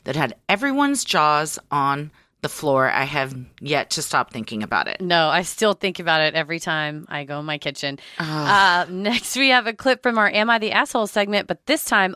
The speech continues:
Speaker 2: all the entries involve people breaking the law.
Speaker 1: And finally, we have something for you guys from our monthly Q and A, where we decide an important question. F M K, Tony the Tiger, the Kool-Aid Man, and Snap, Crackle, and Pop.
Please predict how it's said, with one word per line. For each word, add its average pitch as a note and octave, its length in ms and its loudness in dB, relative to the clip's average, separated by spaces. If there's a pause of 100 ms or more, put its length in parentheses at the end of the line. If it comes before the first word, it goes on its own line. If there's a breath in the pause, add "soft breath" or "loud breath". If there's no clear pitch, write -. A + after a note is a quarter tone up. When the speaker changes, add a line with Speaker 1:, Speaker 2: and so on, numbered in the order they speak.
Speaker 2:
all B3+ 220 4
the C#4 180 -4
entries G3+ 380 -2
involve D#3+ 400 0
people A#3 380 -2
breaking E3+ 380 -2
the D3+ 60 -2
law. G#2+ 280 -4 (360 soft breath)
Speaker 1:
And F3 160 -2
finally, D#4+ 480 2
we G#3 200 -2
have G3+ 320 4
something B3+ 420 0
for D#4+ 120 -2
you D#4 180 2
guys E4 360 4
from F#3+ 120 0
our D3+ 120 4
monthly A3 360 0
Q B3+ 220 0
and B3 120 4
A, D#3 240 2 (280 loud breath)
where D3+ 120 -2
we F#3+ 80 4
decide B3+ 500 2
an F3 80 -4
important A#3 540 -2
question. - 560 -4 (500 soft breath)
F G#3+ 200 0
M C4+ 160 2
K, - 340 -4 (440)
Tony F#3 280 2
the D#4 140 2
Tiger, G#3+ 500 2 (300 loud breath)
the - 80 -14
Kool-Aid B3 420 2
Man, C4 400 2 (240 loud breath)
and D#3 160 -6
Snap, - 380 2
Crackle, A3 400 2
and C4 100 -2
Pop. C3 380 0